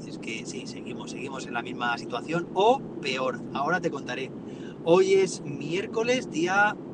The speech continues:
novecientos noventa y nueve de julio. Sí, eh,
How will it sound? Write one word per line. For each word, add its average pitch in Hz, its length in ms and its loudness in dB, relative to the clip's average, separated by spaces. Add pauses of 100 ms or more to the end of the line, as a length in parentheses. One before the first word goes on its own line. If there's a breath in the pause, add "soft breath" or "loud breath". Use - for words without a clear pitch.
(140)
novecientos 143 540 -2
noventa 160 360 -2
y 139 80 -6
nueve 147 420 -2
de 123 140 -4
julio. 226 420 -2 (320)
Sí, 139 260 -8 (480)
eh, 110 300 -8